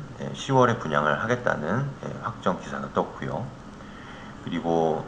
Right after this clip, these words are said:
무실동에 있는 이제 제일풍경채, 어, 올해 말에 예정이 되어 있는데요. 늦으면 내년 초가 될 것 같습니다. 예, 토지 매수 부분이 확정이 다 되면 아마 올해 말이라도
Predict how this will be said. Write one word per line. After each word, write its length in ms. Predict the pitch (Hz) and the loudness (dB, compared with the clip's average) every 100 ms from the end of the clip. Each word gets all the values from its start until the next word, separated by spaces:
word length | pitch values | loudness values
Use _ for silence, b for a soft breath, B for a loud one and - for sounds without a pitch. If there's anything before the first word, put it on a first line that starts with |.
| - | -4
무실동에 540 | 90 92 135 123 110 | 0 4 4 6 6
있는 200 | 92 104 | 6 6
이제 340 | 90 78 73 71 | 4 4 2 4
제일풍경채, 760 | 92 98 98 78 69 - - - - B B B B B | 6 6 4 0 0 -2 -6 -8 -12 B B B B B
어, 320 | - - - - | -4 -4 -4 0
올해 280 | - 107 92 | 6 8 10
말에 540 | 73 78 78 82 139 - - - 80 78 | 8 6 4 2 -2 -8 -12 -12 -8 -4
예정이 360 | 71 80 90 98 | 0 2 4 2
되어 200 | 85 80 | 2 2
있는데요. 400 | 71 67 80 104 B B B - | 0 -2 0 -2 B B B -6
늦으면 400 | 82 90 107 117 | -4 2 6 6
내년 300 | 78 78 76 | 6 2 0
초가 260 | - 95 90 | 0 2 2
될 140 | 71 | 0
것 100 | 73 | 2
같습니다. 600 | 69 69 - 67 65 65 - - - - - | 2 0 -4 0 0 0 -8 -14 -14 -14 -6
예, 100 | 73 - | -6 -2
토지 320 | 135 135 131 | -4 0 0
매수 280 | 80 76 90 | 2 0 -2
부분이 320 | 80 78 85 | -2 -2 -2
확정이 440 | 90 - 95 95 | -4 -2 0 2
다 140 | 90 82 | 0 -4
되면 420 | 67 69 82 - B B B - - | -2 2 2 0 B B B -8 -6
아마 160 | 71 | -2
올해 240 | 73 76 76 | 0 2 8
말이라도 720 | 73 76 78 71 71 101 | 8 8 6 6 4 -2